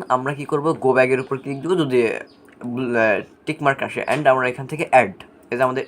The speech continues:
এটা অবশ্যই ওপেন থাকতে হবে, আহ, মানে সিলেক্ট থাকতে হবে।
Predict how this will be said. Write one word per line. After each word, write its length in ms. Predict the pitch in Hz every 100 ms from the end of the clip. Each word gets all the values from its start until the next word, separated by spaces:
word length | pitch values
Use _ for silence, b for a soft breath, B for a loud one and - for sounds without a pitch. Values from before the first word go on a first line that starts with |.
| 127
এটা 140 | 139 127 120
অবশ্যই 280 | 123 - 135
ওপেন 160 | 123 143 139
থাকতে 160 | - 156
হবে, 140 | 175 - B B B -
আহ, 100 | 113
মানে 120 | 110 -
সিলেক্ট 260 | 143 165 - 170
থাকতে 220 | - -
হবে। 160 | 139